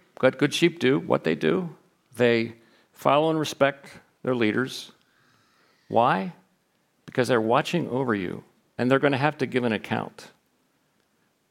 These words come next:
And how? You know, do your part. Pray for them.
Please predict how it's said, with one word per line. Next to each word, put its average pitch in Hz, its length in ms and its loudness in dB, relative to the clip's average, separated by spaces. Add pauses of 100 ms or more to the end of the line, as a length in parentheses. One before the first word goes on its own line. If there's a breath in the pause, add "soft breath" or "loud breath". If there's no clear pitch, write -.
(120)
And 104 100 -2
how? 127 380 -2 (1200)
You 104 100 -6
know, 101 120 -6
do 123 160 -2
your 170 140 4
part. 180 400 -2 (1160)
Pray 156 160 0
for 135 140 -2
them. 104 340 -2